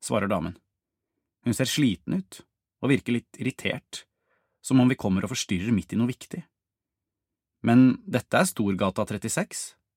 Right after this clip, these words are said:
fortsetter pappa. "Ja. Ok, for vi har leid dette huset fra og med i dag. Bare at jeg trodde det skulle være tomt, og at nøkkelen skulle ligge i en konvolutt her i postkassa."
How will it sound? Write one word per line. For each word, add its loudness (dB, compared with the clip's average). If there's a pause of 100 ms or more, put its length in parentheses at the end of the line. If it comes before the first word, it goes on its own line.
(160)
fortsetter -8
pappa. -4 (1300)
"Ja. 2 (1120)
Ok, 2 (640)
for 0
vi 6
har 4
leid 4
dette -4
huset -2
fra 0
og 2
med 2
i 0
dag. 0 (760)
Bare 6
at -12
jeg 0
trodde 0
det -4
skulle -2
være -10
tomt, -2 (180)
og 0
at 2
nøkkelen 0
skulle 0
ligge 0
i 0
en -4
konvolutt -2
her 0
i -2
postkassa." -4